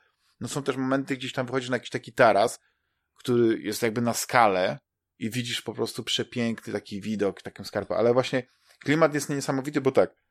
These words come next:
osiemnasty wiek, końcówka, z tego, co tak, e, jestem w stanie zrozumieć, że tak, taki kostiumowo jest. Masz, <laughs> to jest bardzo ciekawe, że masz, em, mm, e,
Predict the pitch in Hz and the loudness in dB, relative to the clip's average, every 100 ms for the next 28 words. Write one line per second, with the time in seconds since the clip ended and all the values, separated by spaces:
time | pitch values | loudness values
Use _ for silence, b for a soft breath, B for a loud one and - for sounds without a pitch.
0 | _ _ _ _ _ _ _ _ 127 127 | _ _ _ _ _ _ _ _ 0 2
1 | 147 143 143 139 127 - 104 110 113 113 | 2 2 0 0 0 0 -8 0 2 2
2 | - - 127 113 120 - 101 110 113 101 | -4 -8 -8 -6 -8 -4 -4 -4 -10 -18
3 | 101 - 104 104 110 104 - 107 101 101 | -12 -8 -6 -6 -4 -6 -4 -4 -2 -4
4 | 104 - - 104 98 117 117 120 117 117 | -6 -10 -8 -8 -6 -6 -4 -6 -6 -4
5 | 123 - 135 120 98 95 107 113 _ _ | -4 -2 0 2 2 2 2 0 _ _
6 | _ _ - 113 127 - - - - 143 | _ _ -6 2 2 2 0 -2 -6 -10
7 | - 156 156 143 - 156 151 147 139 135 | -10 -14 -14 -4 6 8 8 6 2 4
8 | 135 123 117 123 123 120 - 117 117 117 | 4 4 0 2 2 2 4 4 4 2
9 | 113 107 113 110 110 110 113 110 110 110 | -4 -6 -8 -8 -4 -2 2 4 4 0